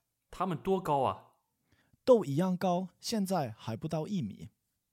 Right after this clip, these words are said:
Speaker 1: 哇，好高啊，个子很大。
Speaker 2: 是啊，他们在学校也拿高分，哈哈，我很高兴。
Speaker 1: 太好了，我也很高兴。
Speaker 2: 谢谢，李哥。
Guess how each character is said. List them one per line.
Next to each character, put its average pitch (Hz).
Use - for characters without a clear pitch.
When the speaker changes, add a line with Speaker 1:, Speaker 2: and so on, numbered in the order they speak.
Speaker 1:
哇， 101
好 101
高 156
啊， 135
个 208
子 170
很 101
大。 135
Speaker 2:
是 -
啊， 180
他 214
们 196
在 165
学 104
校 117
也 123
拿 127
高 135
分， 135
哈 -
哈， 131
我 135
很 113
高 120
兴。 117
Speaker 1:
太 151
好 95
了， 92
我 135
也 127
很 104
高 95
兴。 95
Speaker 2:
谢 196
谢， 120
李 101
哥。 127